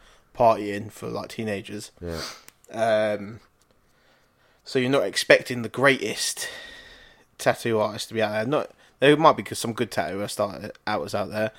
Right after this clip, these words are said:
Speaker 1: but a lot of them are just putting, like, camels on toes and stuff like that. Do you know what I mean?
Speaker 2: Mm.
Speaker 1: Well, anyway, this woman got her eye, uh, tattoo on her eyeball, which was green. Her eye got infected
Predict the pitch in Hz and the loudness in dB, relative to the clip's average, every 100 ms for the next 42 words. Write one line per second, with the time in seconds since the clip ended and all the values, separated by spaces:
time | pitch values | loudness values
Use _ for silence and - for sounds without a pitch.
0 | - - - 117 135 110 110 107 107 - | -20 -6 0 6 6 6 0 -4 -4 -2
1 | 92 110 107 104 - 127 120 110 104 107 | -2 0 0 0 2 4 6 4 -2 -4
2 | - 117 104 98 98 - - 98 107 101 | 2 4 4 -2 -8 -8 -4 0 2 2
3 | - 101 95 104 90 - 104 101 92 - | 0 -6 -4 -4 -6 -10 -10 -8 -8 -8
4 | - - - _ _ _ _ _ _ - | -10 -12 -20 _ _ _ _ _ _ -8
5 | - 110 - 143 127 110 120 - 143 127 | -2 0 4 6 8 6 4 4 4 4
6 | 120 95 117 120 117 - 120 113 - 123 | 4 4 6 6 4 2 -2 -4 4 4
7 | 110 117 110 101 - - 120 117 123 117 | 4 -2 -6 -8 -12 -8 -2 2 2 2
8 | 107 101 101 104 101 107 - 135 117 104 | -2 -4 -6 -8 -6 -8 2 4 6 2
9 | 101 - - _ - - - - 117 117 | -8 -10 -18 _ -20 -20 -20 -4 0 2
10 | 127 135 131 110 135 - - - - - | 6 6 6 2 0 2 2 2 -6 -10
11 | - | -10